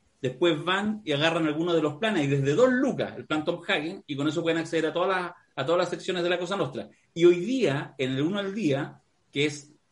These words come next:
la sección, eh, solamente para los que se ponen buenos, subí una cosa que me mandó hace un par de días Alberto Mayol, que es una columna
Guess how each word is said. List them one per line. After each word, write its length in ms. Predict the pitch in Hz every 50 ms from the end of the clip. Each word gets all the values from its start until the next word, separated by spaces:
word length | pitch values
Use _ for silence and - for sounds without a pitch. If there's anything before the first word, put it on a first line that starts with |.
| _ _ -
la 260 | 127 127 135 156 170
sección, 800 | 165 175 139 135 - - 170 175 170 165 170 160 - - - - -
eh, 840 | 131 135 127 127 127 127 127 127 127 123 123 120 120 120 117 - -
solamente 480 | - - 165 160 165 165 170 165 165 165
para 120 | 147 147
los 80 | 139 -
que 100 | 156 139
se 120 | - 135
ponen 300 | 143 160 165 160 160 151
buenos, 360 | 175 208 196 196 214 277 - - _ _ _ _ - _ _ _ _ -
subí 640 | - - - 156 156 151 165 196 208 220 226 226 156 -
una 180 | 170 160 165
cosa 180 | 170 190 180 196
que 60 | 185
me 60 | 175 165
mandó 160 | 160 165 175
hace 80 | 165
un 120 | 170 147 139
par 160 | 185 180 185
de 120 | 196 190
días 380 | 190 202 208 202 202 208 190 185 -
Alberto 400 | 147 143 139 170 175 170 180 185
Mayol, 460 | 190 190 180 180 180 190 214 214 - - _ _ _ _ -
que 200 | - 139 151 165
es 200 | 175 175 - -
una 180 | 170 156 156 147
columna 640 | 143 143 147 160 170 180 175 180 190 196 - -